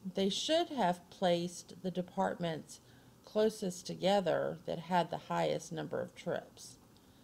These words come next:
So when you're coming up with your proposed layout, you want to put these departments that are, have these high numbers closest together. And then see if you can get your load distance score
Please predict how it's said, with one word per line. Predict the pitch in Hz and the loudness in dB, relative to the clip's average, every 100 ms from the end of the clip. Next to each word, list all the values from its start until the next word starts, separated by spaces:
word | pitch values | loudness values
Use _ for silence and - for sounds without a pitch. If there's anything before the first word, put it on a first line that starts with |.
| - - - - - - - - - | -20 -20 -20 -20 -20 -20 -20 -20 -20
So | - 190 175 | 0 6 6
when | 170 180 190 | 6 2 2
you're | 208 247 285 | 4 4 2
coming | 294 233 202 185 | 0 -2 0 0
up | 170 175 | 0 -2
with | 165 | -2
your | 185 262 | 0 0
proposed | 269 196 175 175 160 160 - | 0 -6 0 0 0 -2 -6
layout, | 156 151 147 147 - 180 185 | 0 2 2 0 -2 -4 -6
you | 233 | -2
want | 247 240 208 170 | 0 0 0 -6
to | 165 - _ | -12 -14 _
put | - 208 | -8 -6
these | - 190 180 - | -2 -2 -2 -4
departments | 175 - 180 165 165 160 - - - | -6 -2 -2 0 -2 -6 -6 -8 -2
that | 160 151 - - | 0 -2 -6 -4
are, | 170 | -4
have | 165 175 175 | 0 2 0
these | 165 156 - | -2 -10 -8
high | 180 175 | -2 0
numbers | 175 180 196 175 - 147 - - - - - - - | 2 2 0 0 -2 -4 -10 -18 -20 -20 -20 -20 -6
closest | 180 170 170 - - - | 0 0 0 -8 -8 -12
together. | - 147 - - - - - - - - - - - - | -6 -6 -6 -8 -12 -14 -20 -20 -20 -20 -20 -20 -20 -8
And | 175 180 | 0 2
then | 175 180 | 4 0
see | - 226 214 190 180 - | -2 0 2 2 0 -2
if | 175 - | -4 -4
you | 208 | -4
can | 208 190 180 | -4 0 0
get | 175 170 - | 0 -4 -4
your | 196 | -4
load | 190 175 165 160 160 | -2 0 2 0 -2
distance | 175 170 - 147 139 - | -4 -4 -4 -10 -10 -12
score | - 165 151 139 - | -8 -2 0 0 -2